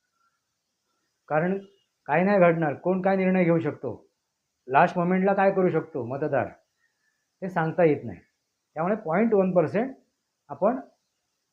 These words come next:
अशक्यता दर्शवू शकतो. पण नाईन्टी नाईन, नव्याण्णव टक्के,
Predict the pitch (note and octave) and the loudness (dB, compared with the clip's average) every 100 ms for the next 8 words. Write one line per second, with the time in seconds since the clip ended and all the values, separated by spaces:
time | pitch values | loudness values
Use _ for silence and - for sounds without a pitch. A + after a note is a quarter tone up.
0 | _ F3+ F#3+ F#3 F#3 F3 G3+ D4 - _ | _ -6 0 0 2 2 2 0 -6 _
1 | _ D3 D3 B2 F#3 D3+ C#3 C3 A2 F2+ | _ -8 -6 -2 -2 0 -4 -6 -10 -16
2 | _ _ _ _ _ _ _ _ _ _ | _ _ _ _ _ _ _ _ _ _
3 | _ _ - F#3 D#3+ C#3+ E3 E3 B3 A3 | _ _ -8 -6 -4 -2 -2 0 2 2
4 | D3+ G2+ - - C#3 D#3 G3+ G#3 A3+ G3+ | 0 -4 -12 -10 -2 2 2 2 0 0
5 | F3+ - G3 B3 - | -2 -2 -4 -4 -10